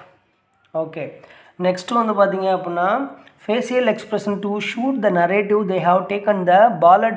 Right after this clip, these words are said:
style songs are composed from the rural, from the rural dialect with appeals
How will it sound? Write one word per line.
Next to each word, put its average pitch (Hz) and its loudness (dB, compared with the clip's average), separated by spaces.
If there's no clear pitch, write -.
style 185 -2
songs 190 -4
are 180 -2
composed 196 -6
from 196 2
the 262 6
rural, 202 0
from 202 4
the 202 4
rural 202 4
dialect 180 2
with 233 -4
appeals - -6